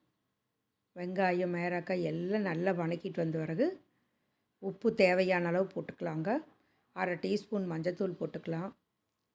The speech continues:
அப்புறம் பருப்புலேருந்து தண்ணி இருத்தங்க, கொஞ்சம் தண்ணி இருத்து இதில்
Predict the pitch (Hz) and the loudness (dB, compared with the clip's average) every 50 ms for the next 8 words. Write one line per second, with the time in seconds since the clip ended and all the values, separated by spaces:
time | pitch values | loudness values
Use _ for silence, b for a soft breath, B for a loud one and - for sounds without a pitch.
0 | _ _ _ _ _ _ _ _ _ - 185 170 - 190 190 233 311 311 - _ | _ _ _ _ _ _ _ _ _ -18 -16 -16 -10 -6 -4 -4 -4 -6 -8 _
1 | _ _ _ _ _ _ _ _ _ _ _ _ _ _ - 190 185 202 220 - | _ _ _ _ _ _ _ _ _ _ _ _ _ _ -2 0 0 0 0 2
2 | 247 226 220 202 196 196 208 202 254 240 220 190 170 156 151 156 156 151 151 156 | 4 4 4 4 4 2 4 6 6 6 6 6 6 4 2 0 -2 -4 -6 -8
3 | 160 - _ _ - 185 175 175 185 202 214 202 180 165 165 160 - 165 151 156 | -8 -12 _ _ -8 -6 -4 -2 -2 0 0 0 -2 -2 -4 -4 -4 -4 -2 -2
4 | 151 - - _ - 180 170 170 165 196 180 190 175 170 170 180 180 170 160 165 | -4 -6 -8 _ -10 -8 -6 -6 -4 -4 -2 0 0 2 2 0 0 -2 -2 -2
5 | 160 180 165 156 156 156 151 | -4 -4 -2 -2 -2 -2 -4